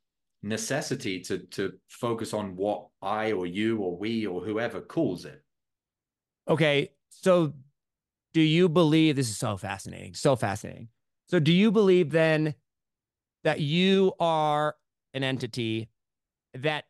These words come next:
Speaker 2: while in, still in tune and communing with, you are a separate entity from it?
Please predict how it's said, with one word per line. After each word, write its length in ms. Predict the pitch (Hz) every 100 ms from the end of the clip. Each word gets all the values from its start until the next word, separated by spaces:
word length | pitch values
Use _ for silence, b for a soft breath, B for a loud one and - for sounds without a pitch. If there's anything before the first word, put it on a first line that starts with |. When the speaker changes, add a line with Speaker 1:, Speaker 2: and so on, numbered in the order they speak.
| -
Speaker 2:
while 500 | 127 151 151 147 - _ _ -
in, 260 | 165 151
still 360 | - - 180 170
in 280 | 160 143 131
tune 340 | 165 165 156
and 220 | 139 139
communing 520 | - 135 156 147 127
with, 320 | 135 143 120 -
you 260 | 135 165 180
are 180 | 151
a 80 | 143
separate 380 | - 143 139 135
entity 480 | 139 139 131 - 123
from 580 | - - 131 120 117 117 - _ _
it? 340 | 113 - -